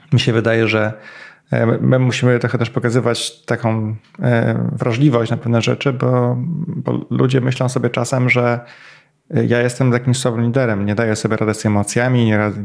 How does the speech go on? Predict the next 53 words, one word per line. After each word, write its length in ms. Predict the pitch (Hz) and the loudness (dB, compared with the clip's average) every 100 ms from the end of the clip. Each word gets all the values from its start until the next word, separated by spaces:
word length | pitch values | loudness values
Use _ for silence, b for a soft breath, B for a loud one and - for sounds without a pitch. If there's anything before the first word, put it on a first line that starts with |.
| - | -4
nie 120 | 113 110 | -2 -2
radzę 260 | 113 113 107 | -2 -4 -4
sobie 160 | 117 | -4
z 40 | 110 | -4
sytuacją, 640 | - 113 127 - 117 117 - B B B - | -2 -2 -2 -2 -2 -2 -6 B B B -4
a 80 | - | 0
on 140 | 127 | 2
sobie 220 | 131 143 | 2 2
radzi, 380 | 165 120 101 104 104 | 2 0 -2 -6 -2
więc 160 | 107 | -2
jakby 200 | 113 104 | -2 -2
coś 300 | 113 120 117 | -2 0 0
robię 260 | 127 123 135 | 0 2 2
źle. 320 | 143 113 101 - b b b b b _ - | 2 0 -2 -8 b b b b b _ -2
Więc 200 | 113 110 | -2 -2
jakby 160 | 113 117 | -2 -2
to 60 | |
takie 200 | 127 131 | -2 -2
potwierdzenie, 540 | 127 123 123 113 131 123 | -2 -2 0 2 4 4
że 100 | 127 | 2
tak, 180 | 127 107 | 0 -2
wszyscy 260 | - - | -6 0
mamy 220 | 123 120 | 2 2
to 100 | 117 | -2
samo, 300 | 113 127 107 | -2 -2 -2
że 100 | 104 | -2
mamy 400 | 110 107 107 104 98 | 0 2 2 0 -2
lepszy 320 | 110 110 - 113 | -4 -4 -2 -2
tydzień, 280 | 117 120 | 2 2
mamy 260 | 110 107 107 | 2 0 0
później 260 | 113 104 104 | 0 0 2
dużo 180 | 104 | 2
gorszy 320 | 104 110 - 120 | 2 0 0 -2
tydzień, 380 | 110 113 120 | -2 0 2
jak 120 | 131 107 | 2 0
ja 80 | |
to 100 | 107 | -2
mówię 280 | 110 113 110 | 0 0 -2
swoim 280 | 107 120 104 | 0 0 0
ludziom, 360 | 101 113 120 131 B B B B B B B _ | 0 0 0 -2 B B B B B B B _
to 120 | - | -6
to 380 | 117 120 117 117 123 | -2 0 0 -2 0
ląduje 420 | 123 123 127 113 | 0 2 2 2
dość 160 | 143 | 0
dobrze, 360 | 208 214 131 120 | 2 2 4 2
bo 100 | 113 | 0
oni 220 | 120 127 | 2 0
czują 320 | 127 - 131 | 0 0 2
się, 160 | 131 135 | 2 2
że 80 | 151 | 4
mają 260 | 151 170 | 4 4
tak 140 | 180 - | 2 -2
samo. 280 | 143 98 | -2 -4